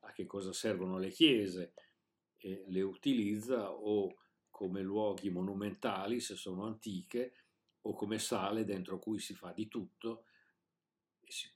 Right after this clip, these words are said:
basta affittarle, e dentro ci puoi fare anche cose che sono contrarie, e questo non va bene. Deve esserci,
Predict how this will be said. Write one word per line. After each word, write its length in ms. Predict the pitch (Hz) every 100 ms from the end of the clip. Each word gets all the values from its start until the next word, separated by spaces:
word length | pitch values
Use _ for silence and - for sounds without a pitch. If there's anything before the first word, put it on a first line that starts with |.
| _ _ _ _
basta 440 | _ - 98 -
affittarle, 760 | - 139 131 101 - - 107 110 _ _ _ _ _ _ _ _ _ _
e 160 | - 90
dentro 340 | 90 95 117
ci 160 | 104 92
puoi 160 | 87 80
fare 300 | 101 98 98
anche 180 | 90
cose 280 | 92 107 101
che 60 | 87
sono 260 | - 98
contrarie, 540 | - 87 101 107 104 -
e 60 |
questo 320 | - 98 - 117
non 140 | 80
va 100 | 80
bene. 420 | 101 104 82 - _ _ _ _ _ - _ _ _ _ _ _ _ _ _ _ _ _ _ _ _ _ _ _ _ _ _ _ _
Deve 260 | 107 117
esserci, 560 | 120 - 117 - 104 101